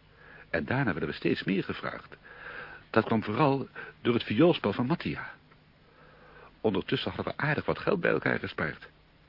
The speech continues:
En ik stelde voor om een nieuwe koe te gaan kopen voor moeder Barberin. Zou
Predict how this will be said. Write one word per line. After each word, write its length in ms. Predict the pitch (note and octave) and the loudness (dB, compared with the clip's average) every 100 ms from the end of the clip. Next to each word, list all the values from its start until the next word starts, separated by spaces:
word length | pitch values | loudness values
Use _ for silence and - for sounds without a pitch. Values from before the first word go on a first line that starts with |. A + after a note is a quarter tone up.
| - - | -20 -16
En 120 | - - | -10 -2
ik 200 | - - | -2 -2
stelde 340 | - F2 C#2 | -2 0 0
voor 340 | - B2 D#3 - - - | 0 2 2 -2 -10 -8
om 200 | - A2 | 2 4
een 200 | F2+ G2+ | 6 4
nieuwe 320 | C#3+ F#3+ F#3 - | 4 4 4 4
koe 180 | - G3 | 2 0
te 80 | |
gaan 220 | - D3 D3 | 2 2 4
kopen 340 | D3 E3 C3+ | 6 6 4
voor 140 | - | 0
moeder 280 | C#3+ C#3 - | 0 0 0
Barberin. 480 | - A#2 F2+ B1+ - - - - - - - - - - - | 0 0 -2 -6 -10 -16 -20 -20 -20 -20 -20 -20 -20 -20 -12
Zou 220 | - C#3+ | -6 -6